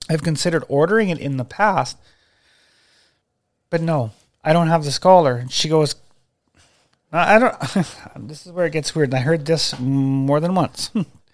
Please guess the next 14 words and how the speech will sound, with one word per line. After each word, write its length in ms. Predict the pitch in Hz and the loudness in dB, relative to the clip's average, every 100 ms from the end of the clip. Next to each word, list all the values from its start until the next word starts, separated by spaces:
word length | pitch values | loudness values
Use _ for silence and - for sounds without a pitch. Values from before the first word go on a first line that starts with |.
| _ _ | _ _
<laughs> 580 | _ _ _ _ _ | _ _ _ _ _
that 120 | - 147 | -4 4
that 300 | 190 202 - | 4 4 -4
p-, 180 | - | -8
bag 400 | 175 160 180 180 | -4 2 4 4
was 200 | 156 143 | 2 -2
full 220 | - 139 131 | -2 0 0
of 180 | 127 | -2
pills. 600 | - 202 190 123 127 - _ _ _ _ _ _ _ _ _ _ _ | -4 2 2 0 -10 -20 _ _ _ _ _ _ _ _ _ _ _
But 120 | 160 | -2
I 40 | 170 | 0
said, 200 | 175 180 | 0 2
"Well, 120 | 185 | 4
why, 300 | 190 208 208 | 6 4 4